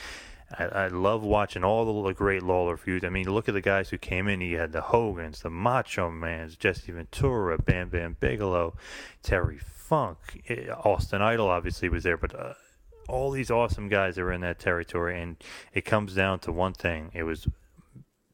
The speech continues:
basically, basically the mastermind of Jerry Jarrett, who's one of the smartest men ever in the history of the business. He's such a smart businessman. He's such a good booker. And when, as I talked to him in the interview, he said that that's the part he loved most. He loved promoting, and he loved booking, he loved writing the stuff,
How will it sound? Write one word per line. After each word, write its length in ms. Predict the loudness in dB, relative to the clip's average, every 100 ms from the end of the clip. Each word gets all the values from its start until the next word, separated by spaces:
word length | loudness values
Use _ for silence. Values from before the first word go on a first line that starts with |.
| 2
basically, 480 | 2 2 -4 -6 0
basically 580 | 2 2 2 0 2
the 140 | 2 0
mastermind 720 | 2 4 2 0 -2 0 0
of 100 | -2
Jerry 320 | 2 4 2
Jarrett, 460 | 2 2 2 0 -4 -12 -16 -10 -2
who's 260 | 0 0
one 140 | 0 0
of 100 | -2
the 80 |
smartest 460 | -4 0 2 0 0
men 240 | 0 0 -4 -12 2
ever 300 | 2 2 0
in 80 | -2
the 60 |
history 260 | -4 -6 -4
of 80 | -4
the 40 |
business. 360 | -2 -2 -2 -8
He's 120 | -8
such 300 | -2 -2 -2
a 60 | -8
smart 340 | -2 -2 0
businessman. 540 | -2 -2 -4 -2 -2
He's 120 | -4 -6
such 300 | -4 -4 -2
a 60 |
good 240 | -2 0 2
booker. 360 | 0 2 -2 -2 -14 -6
And 140 | -2 2
when, 140 | 2
as 200 | 2 0
I 80 | 0
talked 280 | 0 0 0
to 60 |
him 40 | -4
in 80 | -2
the 80 |
interview, 240 | -2 0 -2
he 140 | -2
said 260 | 0 0 2
that 160 | 2
that's 280 | 2 0 0
the 100 | -2
part 240 | 0 0 0
he 80 |
loved 340 | 2 2 2 0
most. 340 | -2 -2 -4
He 100 | -6
loved 420 | -6 0 0 0
promoting, 560 | 0 2 2 0 -2 -6
and 100 | -8
he 60 | -4
loved 280 | -2 0
booking, 360 | 0 0 -2 -6
he 80 | -2
loved 240 | 0 0
writing 240 | 0 0 -2
the 80 |
stuff, 260 | -2 0